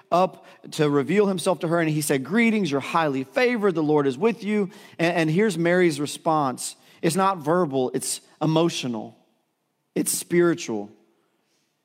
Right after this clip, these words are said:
Mary was greatly troubled at his words and wondered what kind of greeting this was. What could this mean?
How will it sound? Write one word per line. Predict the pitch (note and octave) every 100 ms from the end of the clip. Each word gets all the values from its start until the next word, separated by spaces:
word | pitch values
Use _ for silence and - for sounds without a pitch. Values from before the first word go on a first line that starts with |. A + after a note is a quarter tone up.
| _
Mary | - E3 F#3+ G3 F#3 -
was | D#3+ C#3+
greatly | A2+ A#2 C#3 E3 F3 E3 D3+ D3 D3 _ _
troubled | - - C#3 A2 A2 G#2+ - _ _ _ -
at | A#2+
his | A#2 G#2
words | A2+ G#2+ A2 G#2 - _ _ _ _ -
and | C3 B2+ A#2+
wondered | C#3+ F3 F#3+ F3+ C3 G2+ F#2+ G2+ _ _ _ _ _ _ _ _ _ _ -
what | B2+
kind | D3 C#3+
of | A#2
greeting | B2 A2
this | G2+ -
was. | A2 G#2 -
What | D3+
could | D3
this | C3 A#2+
mean? | G#2+ A2 G#2 F#2 F2+